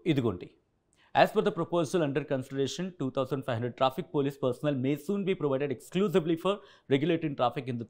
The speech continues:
three commissionerates of Hyderabad, Cyberabad and Rachkonda. ప్రస్తుతం మన దగ్గర ఉన్న డేటా ప్రకారం, ఆ,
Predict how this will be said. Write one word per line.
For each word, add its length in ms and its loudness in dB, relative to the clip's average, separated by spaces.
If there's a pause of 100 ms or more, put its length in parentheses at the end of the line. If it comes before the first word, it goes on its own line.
three 240 2
commissionerates 800 -4
of 40 -2 (120)
Hyderabad, 480 0
Cyberabad 400 0
and 120 -4
Rachkonda. 440 -4 (560)
ప్రస్తుతం 380 6 (100)
మన 180 0
దగ్గర 240 0
ఉన్న 180 4
డేటా 200 0 (100)
ప్రకారం, 360 -4 (500)
ఆ, 20 0